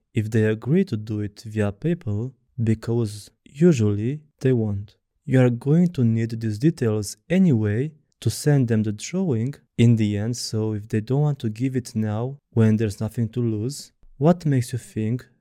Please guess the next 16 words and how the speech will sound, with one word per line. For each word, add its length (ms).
they 120
are 80
going 220
to 100
do 80
it 180
later? 480
These 200
people 520
really 240
think 420
we 100
don't 280
have 240
the 80
brains 800